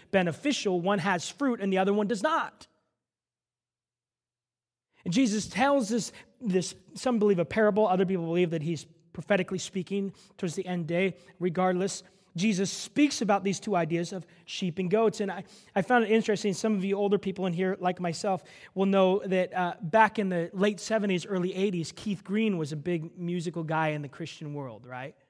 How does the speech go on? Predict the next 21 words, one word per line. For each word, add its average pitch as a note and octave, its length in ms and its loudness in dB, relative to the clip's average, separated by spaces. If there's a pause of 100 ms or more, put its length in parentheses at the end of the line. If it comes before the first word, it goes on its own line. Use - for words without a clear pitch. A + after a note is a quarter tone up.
(480)
And D#3+ 180 -2
he E3+ 100 -2
was D#3+ 120 -4
kind F3+ 160 -2
of D#3 60 -4
this D3+ 120 -4
prophetic E3+ 480 -2
musician. D#3 400 -8
He's C#3 120 -6
super F#3 300 -6
intense C3 420 -10
dude, B2 240 -12
play C#3 180 -8
the C3 60 -12
piano C3+ 400 -12
and B2+ 100 -16
just, C3 160 -16
like, B2 140 -18
yell B2+ 280 -8
at - 220 -18
you. C3+ 60 -20